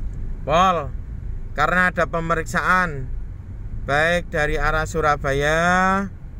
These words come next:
ya, yang untuk di bundaran, dan untuk, apa, yang putar mobil itu di Buntu itu, yang depan Cito itu. Jadi semua putaran lewat bundaran itu. Nah,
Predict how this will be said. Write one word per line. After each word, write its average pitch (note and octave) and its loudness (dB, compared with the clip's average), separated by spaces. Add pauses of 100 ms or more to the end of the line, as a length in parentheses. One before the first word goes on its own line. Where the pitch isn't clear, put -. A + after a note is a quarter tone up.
(840)
ya, F3 2
yang D#3 0
untuk D#3 -2
di D#3 -6
bundaran, D#3+ 2 (1120)
dan E3 0
untuk, G3 2 (480)
apa, G#3 2
yang F#3+ 2
putar G3 2
mobil F#3+ 2
itu A3 4
di F3+ 0
Buntu F3 4
itu, G#3+ 4 (560)
yang E3+ 2
depan F3 0
Cito G3 0
itu. F3+ 2 (400)
Jadi E3 0
semua G3+ 2
putaran G3+ 2
lewat G3+ 2
bundaran D#3+ 2
itu. E3+ 2
Nah, E3+ 2